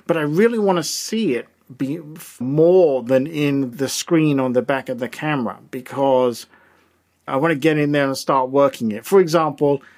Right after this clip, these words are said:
you take a really dark photograph that you intend to be dark, but yet the screen wants to help you out and lighten it up as opposed to seeing it in your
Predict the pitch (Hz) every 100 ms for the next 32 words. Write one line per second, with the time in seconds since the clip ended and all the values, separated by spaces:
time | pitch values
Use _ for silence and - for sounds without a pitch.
0 | - 135 143 165 170 160 143 131 143 170
1 | 160 139 127 131 135 143 - 143 139 135
2 | 135 127 135 - 123 143 131 120 110 -
3 | 131 127 139 170 175 139 147 135 135 120
4 | 117 147 151 - _ - _ - 143 151
5 | 135 147 147 135 - _ _ _ 131 -
6 | - - 170 156 147 143 135 143 139 165
7 | 160 156 - 156 151 135 135 139 120 123
8 | 127 139 123 120 127 120 - 110 120 -
9 | 127 127 - 123 117 - - _ - -
10 | 160 143 131 127 135 127 120 113 107 104